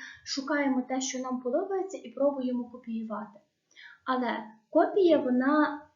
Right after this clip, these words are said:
не може бути кращою від оригіналу. Тому нам, м, якомога, м,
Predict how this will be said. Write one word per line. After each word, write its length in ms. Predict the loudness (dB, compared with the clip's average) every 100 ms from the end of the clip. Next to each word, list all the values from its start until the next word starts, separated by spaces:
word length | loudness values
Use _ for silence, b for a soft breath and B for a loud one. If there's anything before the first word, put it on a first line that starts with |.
| 2
не 140 | 6
може 280 | 8 6 2
бути 240 | -4 -8 -6
кращою 440 | -4 -4 -4 -6
від 140 | -6
оригіналу. 540 | -6 -6 -4 -6 -8 -14 _ _ _ B B B B 2
Тому 360 | 10 10 10 6
нам, 360 | 6 6 4 -2
м, 200 | -2 -2
якомога, 640 | -2 2 6 6 4 0
м, 680 | -4 -8 -14 -20 -18 -18